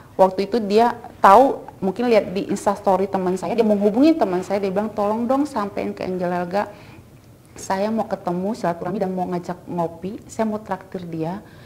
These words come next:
supaya ada, eh, apa ya, ibaratnya tuh ya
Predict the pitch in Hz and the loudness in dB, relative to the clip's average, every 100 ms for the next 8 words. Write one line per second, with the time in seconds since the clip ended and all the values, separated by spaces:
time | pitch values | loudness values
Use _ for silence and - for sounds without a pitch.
0 | - - - 196 - 180 214 - 175 170 | -20 -20 -12 -10 -4 -2 -2 -2 -4 0
1 | 214 226 - - - - - - 175 170 | 0 0 -4 -20 -20 -20 -14 -8 -4 -4
2 | 165 165 - - - - - 190 196 190 | -4 -6 -10 -14 -20 -10 -8 -6 -4 -4
3 | 175 175 208 208 233 - - - - - | -4 -4 -6 -6 -6 -6 -16 -20 -20 -2
4 | 190 | 2